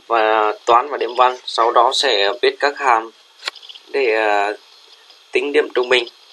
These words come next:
và sau đó sẽ xuất ra kết quả, đúng không ạ? Và mình, ý tưởng của mình thì, à, mình sẽ viết một cái hàm nhập tên,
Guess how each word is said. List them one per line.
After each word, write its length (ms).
và 220
sau 180
đó 240
sẽ 180
xuất 140
ra 140
kết 220
quả, 220
đúng 120
không 100
ạ? 60
Và 260
mình, 640
ý 200
tưởng 160
của 80
mình 320
thì, 300
à, 120
mình 300
sẽ 320
viết 300
một 180
cái 120
hàm 280
nhập 120
tên, 240